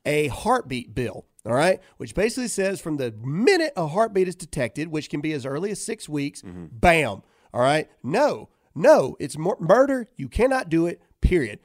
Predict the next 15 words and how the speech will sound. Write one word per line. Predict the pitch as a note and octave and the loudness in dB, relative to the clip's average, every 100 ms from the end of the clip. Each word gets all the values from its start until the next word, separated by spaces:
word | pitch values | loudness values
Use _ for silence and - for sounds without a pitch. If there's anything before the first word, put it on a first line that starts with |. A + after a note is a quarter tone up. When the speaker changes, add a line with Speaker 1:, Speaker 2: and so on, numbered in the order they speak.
| _ | _
Speaker 1:
Now, | - C4 F#3 | -2 0 2
there's | F3+ F3 | 0 0
even | A3+ A#3+ C4 | -2 -2 0
provisions | A3 G3 G#3 D3 B2 | -2 4 4 4 -2
in | C3 A#2 | -2 -2
there | A2+ | 0
and | A#2+ A#2 | -2 -2
says | B2+ A2+ A2+ - | -2 -2 -2 -6
that | - | -8
case-by-case | - C#3+ D3+ D#3+ D3+ D#3 D#3 | -4 -4 -2 -4 -2 -4 -6
basis | - C#3+ B2+ C3 | -6 -8 -6 -8
of | B2 | -10
rape | A2 A#2 B2 D3 | -6 0 0 0
and | C#3 | -6
incest, | - C3 A#2+ B2 A2+ - | -6 -6 -4 -4 -4 -4